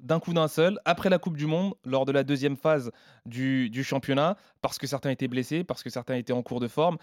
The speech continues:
Je pense notamment à, à El Shaddai Bichabou qu'on a catapulté comme ça, euh, en, en plein huitième de finale de, de Ligue des Champions, qui a eu énormément de mal mais qui n'avait pas eu suffisamment de temps de jeu avant. Donc il y a eu des promesses qui ont été faites à cer-, à un certain nombre de, de Titi qui sont d'ailleurs dans le groupe élite maintenant puisqu'il n'y a plus de,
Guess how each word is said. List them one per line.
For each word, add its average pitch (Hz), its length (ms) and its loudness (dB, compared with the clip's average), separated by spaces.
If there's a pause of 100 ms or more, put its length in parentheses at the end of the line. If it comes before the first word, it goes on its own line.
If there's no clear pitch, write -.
(180)
Je - 80 -18
pense 120 220 -4
notamment 123 400 2
à, 113 80 -6 (240)
à 117 100 2
El 131 100 4
Shaddai 131 280 0
Bichabou 131 420 0
qu'on 139 160 -2
a 123 80 2
catapulté 135 560 -4
comme 123 160 0
ça, 131 360 0 (360)
euh, 107 560 -2
en, - 60 -6
en 117 300 -4
plein 139 360 2
huitième 131 400 0
de 131 80 2
finale 143 320 -2
de, 123 140 -2
de 120 100 -2
Ligue 123 160 -2
des 127 60 0
Champions, 131 340 0
qui - 80 -2
a 135 60 6
eu 127 140 2 (340)
énormément 131 420 0
de 131 60 0
mal 170 260 2
mais 135 140 0
qui - 120 -10
n'avait 123 220 -2
pas 139 160 0
eu 143 300 -4
suffisamment 127 520 -6
de 117 60 -8
temps 127 160 -2
de 123 80 -4
jeu 127 220 -4
avant. 147 300 0
Donc 143 200 -4
il 139 40 -2
y 135 60 0
a 131 40 -2
eu 135 40 -8
des 135 100 -2
promesses 165 340 -6
qui 147 120 -6
ont 143 80 -2
été 139 140 -6
faites 139 220 -4
à 123 60 -4
cer-, 123 180 -6 (100)
à 123 80 -4
un 120 80 -2
certain 127 240 -8
nombre 120 300 -6
de, 117 140 -6
de 113 120 -8
Titi 135 300 -12
qui - 80 -18
sont 120 100 -10
d'ailleurs 117 200 -2
dans 120 100 -4
le 110 120 -6
groupe 113 280 -8
élite 120 260 -4
maintenant 117 240 -4
puisqu'il - 240 -14
n'y 110 80 -6
a 107 40 -8
plus 113 140 -8
de, 104 240 -6